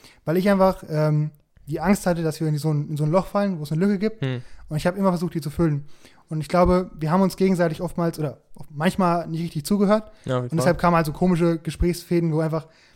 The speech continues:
Speaker 1: du hast mir eine Frage gestellt und ich hab die Frage nicht richtig beantwortet, weil ich dir beim Stellen nicht zugehört hab.
Speaker 2: Und vice versa, ja.
Speaker 1: Genau, also das ist, ist uns beiden passiert. Äh, einfach auch der Aufregung war das, denke ich, geschuldet.
Speaker 2: Ja.
Speaker 1: Ähm, das ist bestimmt diese Woche, oder hoffe ich zumindest mal besser.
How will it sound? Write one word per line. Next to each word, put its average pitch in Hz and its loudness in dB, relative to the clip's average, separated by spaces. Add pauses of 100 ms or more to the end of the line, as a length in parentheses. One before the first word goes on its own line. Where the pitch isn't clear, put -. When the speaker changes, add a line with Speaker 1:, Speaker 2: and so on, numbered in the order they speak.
(160)
Speaker 1:
du 175 0
hast 175 0
mir 175 -4
eine 165 -6
Frage 180 2
gestellt 196 0
und 165 -10
ich 143 -4
hab 165 -2
die 156 -10
Frage 180 2
nicht 165 -2
richtig 180 -6
beantwortet, 170 -4
weil 156 -4
ich 156 -8
dir 156 -4
beim 151 -2
Stellen 175 0
nicht 151 -2
zugehört 143 -2
hab. 147 -8
Speaker 2:
Und 135 -2
vice 120 2
versa, 127 0
ja. 120 -8 (180)
Speaker 1:
Genau, 175 4
also 165 -4
das 175 -2
ist, 165 -14
ist 180 -8
uns 165 -2
beiden 175 4
passiert. 180 2 (440)
Äh, 151 -6
einfach 170 2
auch 165 2
der 151 -2
Aufregung 170 2
war 160 2
das, 151 0
denke 160 0
ich, 151 -8
geschuldet. 170 -2 (320)
Speaker 2:
Ja. 147 -4
Speaker 1:
Ähm, 147 -8
das 143 -6
ist - -16
bestimmt 165 -4
diese 147 -4
Woche, 147 -4
oder 131 -14
hoffe 185 2
ich 180 -2
zumindest 165 -4
mal 139 -8
besser. 202 0